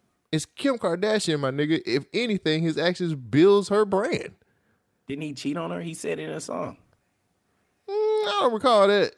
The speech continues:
Speaker 2: Kanye said this multiple times in songs that he's fucked some other chick.
Speaker 1: I'll,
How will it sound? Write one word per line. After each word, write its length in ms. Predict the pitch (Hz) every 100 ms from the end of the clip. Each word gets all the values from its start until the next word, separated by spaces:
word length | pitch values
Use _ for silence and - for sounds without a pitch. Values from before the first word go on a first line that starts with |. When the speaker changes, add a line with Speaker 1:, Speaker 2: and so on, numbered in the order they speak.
| _ _ _ _ _ _ _ _ _ _ -
Speaker 2:
Kanye 420 | 220 214 202 185
said 300 | 185 185 170
this 140 | 165
multiple 360 | 175 180 185 127
times 360 | 110 110 104
in 120 | 101 95
songs 340 | 123 110 98
that 140 | 104
he's 160 | 101 104
fucked 240 | - 110
some 160 | - 101
other 160 | 101 92
chick. 280 | - 92 - _ _ _ _ _ _ _
Speaker 1:
I'll, 720 | - 123 139 135 131 123 113